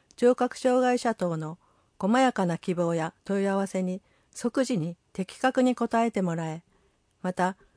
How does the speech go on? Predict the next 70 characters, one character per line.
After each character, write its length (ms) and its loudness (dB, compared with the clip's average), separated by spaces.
夜 120 2
間 220 4
の 100 2
緊 220 0
急 180 0
通 240 2
報 200 2
に 80 -2
も 160 -4
対 260 0
応 120 2
し 100 -10
て 140 -2
い 80 -4
ま 180 -4
す。 180 -20
聞 140 -20
こ 140 6
え 80 6
る 100 2
人 180 0
か 100 2
ら 120 4
の 80 0
発 200 -4
信 260 -2
も 100 -2
可 140 -4
能 200 -2
で 140 -4
す。 200 -16
登 220 4
録 200 2
に 120 2
は 200 -2
ア 120 0
プ 160 2
リ 120 -2
と 260 -8
郵 180 2
送 380 0
二 240 0
つ 100 -2
の 160 2
方 220 0
法 180 0
が 100 -2
あ 60 0
り 100 -2
ま 140 0
す 100 -6
の 180 -2
で、 200 -8
ぜ 180 4
ひ 280 -2
活 260 -4
用 200 4
し 80 -8
て 160 2
い 60 -2
た 120 0
だ 120 0
け 120 -2
れ 100 0
ば 140 -2
と 120 4
思 200 2
い 80 -2
ま 160 -6
す。 220 -20